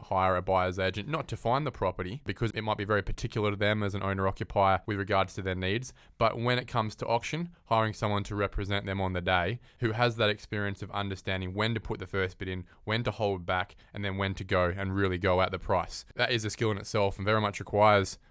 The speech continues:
the talents of someone who, for example, will be very good at poker. Big percentage of people who engage buyer's agents are also people who are outside of the market. So these are people who are international buyers, people who are in Perth, for example, come from the East Coast and don't have a,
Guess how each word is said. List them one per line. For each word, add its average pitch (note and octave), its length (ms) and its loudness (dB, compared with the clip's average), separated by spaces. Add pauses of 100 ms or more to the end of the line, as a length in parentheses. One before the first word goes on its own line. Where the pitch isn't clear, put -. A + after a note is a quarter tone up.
the G2+ 100 -6
talents G2+ 440 -4
of F2+ 80 -12
someone G2 320 -2
who, G2+ 200 0
for G#2 160 -4
example, G2+ 440 -2
will F#2+ 60 -4
be G2 120 -2
very G#2 220 6
good G#2+ 120 2
at - 120 -6
poker. G#2+ 400 0 (100)
Big C#3 160 4
percentage B2 380 2
of G#2+ 40 -4
people A2+ 140 2
who F#2+ 300 0 (160)
engage F#2+ 420 2
buyer's F#2 340 2
agents F#2 360 -2
are G2+ 100 2
also G#2 240 2
people G2 200 0
who F#2+ 100 0
are F2+ 120 0
outside F#2 440 0
of E2+ 80 -8
the F2 60 -4
market. E2+ 400 -4 (180)
So G2 240 0
these G#2 200 2
are G2+ 40 -6
people G2 180 0
who F#2+ 140 2
are - 20 2
international A2 560 0
buyers, G2+ 480 4
people F#2 200 -4
who F#2 180 0
are F2+ 140 0 (520)
in G2 320 -6
Perth, G#2 320 2
for - 140 -4
example, G2 440 0
come G#2 240 0
from G2 200 -4
the G2+ 100 -4
East G2+ 240 -2
Coast A#2+ 420 0
and F#2+ 220 -2
don't B2 140 -4
have A#2+ 120 0
a, A2 120 2